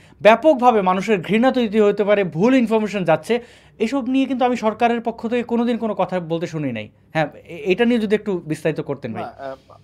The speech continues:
Speaker 2: আসলে এই, এ, সরকারের, আহ, বিশেষ করে আমি মাননীয় মন্ত্রী মহোদয়ের
Speaker 1: হুম।
Speaker 2: সাথে এই, এই বিষয় নিয়ে বহুবারই কথা, মানে, বলেছি। আমরাও আমাদের জায়গা থেকে কাজ করার চেষ্টা করেছি, কিন্তু social মিডিয়ার বাংলাদেশে admin panel না থাকার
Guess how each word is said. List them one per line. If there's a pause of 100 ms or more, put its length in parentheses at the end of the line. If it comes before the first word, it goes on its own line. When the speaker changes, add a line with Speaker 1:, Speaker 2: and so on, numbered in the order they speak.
(160)
Speaker 2:
আসলে (220)
এই, (240)
এ, (140)
সরকারের,
আহ, (200)
বিশেষ
করে
আমি
মাননীয়
মন্ত্রী
মহোদয়ের
Speaker 1:
হুম।
Speaker 2:
সাথে
এই, (140)
এই
বিষয়
নিয়ে
বহুবারই
কথা,
মানে,
বলেছি।
আমরাও (640)
আমাদের
জায়গা
থেকে
কাজ
করার
চেষ্টা (280)
করেছি,
কিন্তু
social
মিডিয়ার (580)
বাংলাদেশে
admin
panel
না
থাকার